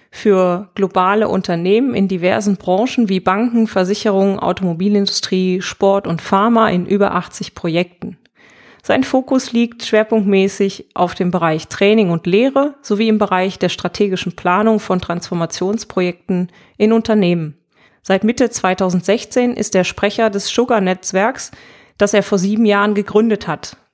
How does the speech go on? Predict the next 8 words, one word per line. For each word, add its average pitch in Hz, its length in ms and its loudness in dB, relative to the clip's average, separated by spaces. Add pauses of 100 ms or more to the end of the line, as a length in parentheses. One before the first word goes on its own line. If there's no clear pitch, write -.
Das 196 160 0
Sugar-Netzwerk 247 680 0
bringt 214 260 2
Studenten 220 560 0
global 180 500 0
mit 208 180 0
interdisziplinären 196 1040 0
Schwerpunkten 226 720 0